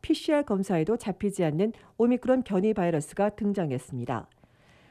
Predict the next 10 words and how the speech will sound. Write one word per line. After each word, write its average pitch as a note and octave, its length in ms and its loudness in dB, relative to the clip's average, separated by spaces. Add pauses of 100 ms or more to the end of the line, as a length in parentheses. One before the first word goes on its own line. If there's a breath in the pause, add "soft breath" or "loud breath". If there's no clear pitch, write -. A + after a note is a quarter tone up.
(160 soft breath)
피씨알 D#4+ 340 2
검사에서 C4 640 2
다른 A#3+ 340 2
변이와 A3+ 400 4
구분되지 A#3+ 480 0
않도록 G3+ 420 0
진화한 F3+ 440 0
스텔스 C4+ 520 -2
버전의 F#3+ 500 0
오미크론으로, G3 840 0